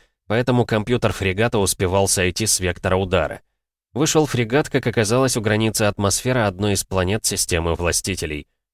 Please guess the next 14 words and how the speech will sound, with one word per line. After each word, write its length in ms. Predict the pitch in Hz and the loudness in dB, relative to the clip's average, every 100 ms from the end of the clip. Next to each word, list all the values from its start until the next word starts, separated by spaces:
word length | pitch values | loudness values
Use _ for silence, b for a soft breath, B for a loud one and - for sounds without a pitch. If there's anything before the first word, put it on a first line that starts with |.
| _ _ | _ _
Сознание 580 | - - 113 135 139 143 | -6 -4 0 0 2 0
вернулось 460 | 131 113 95 82 80 | 2 2 2 0 -2
ко 140 | 90 | -4
всем. 340 | 87 - 73 - _ _ _ _ _ _ _ _ _ _ _ | -4 -2 -4 -6 _ _ _ _ _ _ _ _ _ _ _
«Вот 340 | 76 82 104 | -6 -2 -2
вам 260 | 113 135 143 | 0 0 2
и 80 | 127 | 0
обоснование 800 | 123 120 117 117 101 101 107 104 | 0 2 2 4 4 4 4 2
вызова», — 400 | 110 220 65 - _ _ | 2 0 -2 -6 _ _
сказал 400 | - - 82 85 | -10 -6 -2 -2
Шмелев. 440 | 80 90 85 82 - _ _ _ _ | -2 -2 0 -2 -6 _ _ _ _
«Твердыня, 600 | 82 90 87 107 120 131 - _ | 0 0 2 2 2 0 -2 _
отсылай 400 | 95 - 135 123 | -6 0 2 4
сообщение». 640 | - 82 - 73 69 67 | 2 0 0 -4 -6 -10